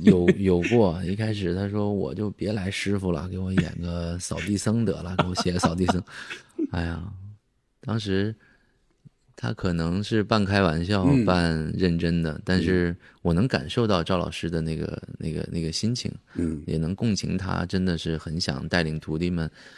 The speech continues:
Speaker 1: 呃，再去做一个新东西，然后多让他的，
Speaker 2: 嗯。
Speaker 1: 呃，这些弟子们发光发亮。
Speaker 2: 嗯。
Speaker 1: 啊。
Speaker 2: 因为在我们想当然来，来想哈，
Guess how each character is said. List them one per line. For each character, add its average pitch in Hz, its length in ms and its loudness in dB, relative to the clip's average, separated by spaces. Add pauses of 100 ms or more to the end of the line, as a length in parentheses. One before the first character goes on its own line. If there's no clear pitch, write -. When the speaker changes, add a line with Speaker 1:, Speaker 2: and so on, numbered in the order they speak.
(160)
Speaker 1:
呃， 82 240 -6
再 92 160 -2
去 87 180 -4
做 87 240 2
一 80 80 -2
个 80 260 -4
新 90 240 -2
东 90 220 0
西， 87 140 -6
然 78 180 -4
后 90 140 -2
多 90 260 4
让 90 240 2
他 87 160 -4
的， 82 140 -2
Speaker 2:
嗯。 78 60 -8 (440)
Speaker 1:
呃， 92 160 -6
这 90 140 -8
些 87 160 -4
弟 90 180 0
子 78 220 -4
们 80 260 -6 (220)
发 85 180 -4
光 80 240 -2
发 78 160 -4
亮。 78 280 -4
Speaker 2:
嗯。 87 380 -2
Speaker 1:
啊。 80 240 -8 (200)
Speaker 2:
因 156 100 6
为 160 60 8
在 180 100 6
我 131 80 6
们 85 100 0
想 82 200 -2
当 104 120 -2
然 101 160 -2
来， 92 280 -2
来 101 120 -4
想 - 320 0
哈， 73 240 -10